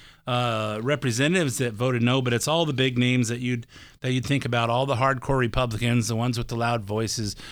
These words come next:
Marjorie Taylor Greene, Lauren Boebert, uh, Matt Gaetz, all the, all the people who really care about our country, they voted no. In the, in the Senate, nine Republicans that voted no,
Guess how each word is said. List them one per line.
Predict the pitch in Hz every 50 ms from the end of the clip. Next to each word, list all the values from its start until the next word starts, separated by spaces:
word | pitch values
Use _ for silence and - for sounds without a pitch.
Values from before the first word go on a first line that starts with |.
| - - - - - - -
Marjorie | 107 110 113 120 117 113 107 117 113 107
Taylor | - - 123 110 104 104 101
Greene, | 98 113 120 123 117 113 113 113 104
Lauren | 101 104 101 98 92
Boebert, | 87 107 120 117 113 104 107 101 104 107 - - - - - - _
uh, | - 104 101 101
Matt | 101 113 117 113 107 107 92 95
Gaetz, | 123 120 117 113 110 107 - - - - - - - - -
all | 135 160 175
the, | 170 156 143 - - -
all | 160 175 185
the | 180
people | - - 180 175 - 160 143
who | 120 139 139
really | 135 139 135 135 131 123 - - _ _ _ _ _ - -
care | - - 160 170 165 160
about | 147 147 143 139
our | 131 117
country, | - - 139 139 131 - 151 147 127 - - - _ _ -
they | 139 147
voted | 147 143 143 139 135 127
no. | 127 131 123 117 - - - - - - - -
In | 151 156
the, | 160 160 156 151 156 -
in | - 156 156 160 151
the | 147 127
Senate, | - - - 190 202 196 170 156 -
nine | - 139 147 165 180 175
Republicans | 170 160 131 - 165 175 175 165 - - 160 143 120
that | 135 123
voted | 110 131 151 156 143 131 131
no, | 143 156 151 151 127